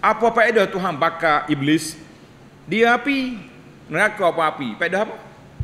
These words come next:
"Tak sakit." "Oh, bijak awak." Bijak ke lah tu? Bijak ke tolong? Eh, kita kena hujah dulu.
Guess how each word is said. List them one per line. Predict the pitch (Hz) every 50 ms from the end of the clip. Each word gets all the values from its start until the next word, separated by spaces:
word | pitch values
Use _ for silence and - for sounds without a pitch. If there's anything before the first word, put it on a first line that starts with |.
| - - - - - - - - - - - - - -
"Tak | 233 220 160
sakit." | 170 - 254 254 214 170 - - - - - - - - - - - - -
"Oh, | 95 98 101 113 123 131 139 147 156 160 165 165 160
bijak | 143 147 143 135 123 117 131 156 - -
awak." | 131 143 151 156 160 156 147 - - - - - - - - - - - - - - - - - - - - - - - - - - - - - - - - - - - - - - -
Bijak | - 175 165 180 -
ke | 135 120
lah | 107 90 78
tu? | - - - - - - - - - - - - - - - - - - - - - - - - - - -
Bijak | 127 139 143 185 170
ke | 160 165 143
tolong? | 147 143 139 143 143 147 147 135 - - - - - - - - - 143 135 135 131 - - 110 - - - - - - - - - 107 - 95 - - - - - - - - - - - - 85 85
Eh, | 87 90 98 104 110 117 120 117
kita | 117 110 - - 107 107
kena | 113 117 117
hujah | 123 123 117 120 113 101 95 98 131 123
dulu. | 113 - 107 95 95 123 156 180 190 190 175 160 139 123